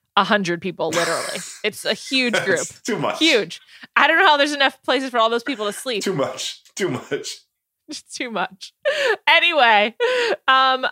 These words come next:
Speaker 1: I know that Katie is, like, really unpleasant and doesn't have a lot of redeeming qualities, but I can't think of anything worse than my husband doing that to me in front of a large
Speaker 2: Oh,
Speaker 1: group
Speaker 2: it was
Speaker 1: of people.
Speaker 2: disgusting. It was disgusting behavior. And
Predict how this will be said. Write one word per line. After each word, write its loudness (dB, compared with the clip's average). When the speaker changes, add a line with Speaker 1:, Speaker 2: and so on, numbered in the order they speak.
Speaker 1:
I 2
know 0
that -4
Katie -2
is, -2
like, -2
really -2
unpleasant -4
and -10
doesn't -6
have -6
a -8
lot 0
of -4
redeeming -8
qualities, -4
but -2
I 0
can't 0
think -6
of -6
anything -4
worse -2
than -6
my -4
husband -2
doing -4
that -2
to -12
me -8
in -8
front -4
of -6
a -6
large -4
Speaker 2:
Oh, 2
Speaker 1:
group 2
Speaker 2:
it -2
was -4
Speaker 1:
of -4
people. -2
Speaker 2:
disgusting. -10
It 0
was -2
disgusting -4
behavior. -4
And -6